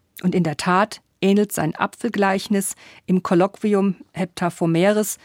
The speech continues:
auffallend der berühmten Ringparabel in Lessings Drama Nathan der Weise, das ja ebenfalls für religiöse Toleranz plädiert und noch heute dafür herangezogen wird. Bei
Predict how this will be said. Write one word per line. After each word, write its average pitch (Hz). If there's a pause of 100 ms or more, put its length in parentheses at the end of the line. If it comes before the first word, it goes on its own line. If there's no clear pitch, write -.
(280)
auffallend 180
der 180
berühmten 202
Ringparabel 190
in 185
Lessings 190
Drama 165
Nathan 165
der 175
Weise, 147 (480)
das 190
ja 226
ebenfalls 165
für 170
religiöse 185
Toleranz 175
plädiert 196 (360)
und 185
noch 180
heute 208
dafür 180
herangezogen 151
wird. - (1700)
Bei 208